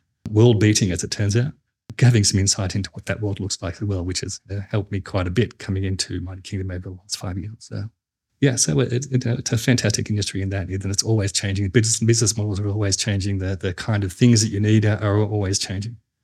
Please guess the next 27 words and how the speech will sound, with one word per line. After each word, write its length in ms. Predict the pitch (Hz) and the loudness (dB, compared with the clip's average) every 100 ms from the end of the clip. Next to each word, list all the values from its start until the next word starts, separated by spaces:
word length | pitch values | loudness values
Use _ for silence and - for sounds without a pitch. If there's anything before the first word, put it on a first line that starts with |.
| _ | _
And 160 | 110 110 | 2 4
yeah, 180 | 110 107 | 4 0
I'm 120 | 98 | -2
just 160 | 101 107 | -2 -2
looking 180 | - | -2
at 120 | 104 - | -2 -2
the, 180 | 101 - | -4 -2
what, 280 | 110 - - | -4 -4 -4
what's 260 | 113 110 - | -2 0 2
on 80 | 107 | 2
the 120 | 104 | 2
horizon 380 | 110 107 104 107 | 2 2 2 2
now, 280 | 120 90 85 _ _ | 0 -2 -12 _ _
which 180 | 107 - | -8 -8
is 60 | |
again 220 | 101 104 98 | -2 -2 0
gonna 300 | 98 98 95 | -2 -4 -6
introduce 380 | 107 104 - - | -10 -10 -10 -12
great 220 | - 95 - _ _ _ | -6 -6 -6 _ _ _
change 280 | - 107 110 | -4 -2 0
to 340 | 104 104 101 | 2 2 0
creative 260 | 104 104 104 | -2 -2 0
industries, 360 | 117 110 - - | 0 -2 -4 -6
particularly 420 | - 113 92 95 | -4 -4 -4 -4
around 140 | 85 | -6
A 240 | - 92 | -8 -10
I. 120 | 92 | -10